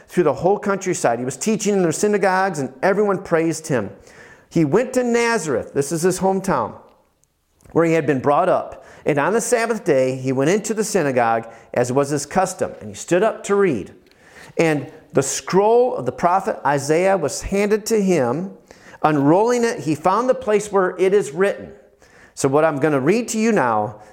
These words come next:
is the prophecy of Isaiah chapter sixty-one, verses one to three. Jesus opens the scroll to Isaiah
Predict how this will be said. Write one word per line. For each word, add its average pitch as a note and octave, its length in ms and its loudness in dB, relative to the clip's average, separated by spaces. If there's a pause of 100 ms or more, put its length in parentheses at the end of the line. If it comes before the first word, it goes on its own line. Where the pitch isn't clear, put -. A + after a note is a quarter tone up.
(120)
is E3+ 260 0
the C3+ 80 -2
prophecy E3 1120 -2 (220)
of C#3 100 4
Isaiah C3 680 0
chapter C3 280 -2
sixty-one, D3+ 1040 -2 (220)
verses D3 360 -2
one C#3+ 280 0
to D3 80 0
three. C3 440 -4 (300)
Jesus E3+ 400 0 (140)
opens G#3 420 0
the A#3+ 140 -4
scroll G#3 380 0
to G#3 180 0
Isaiah A#2+ 680 2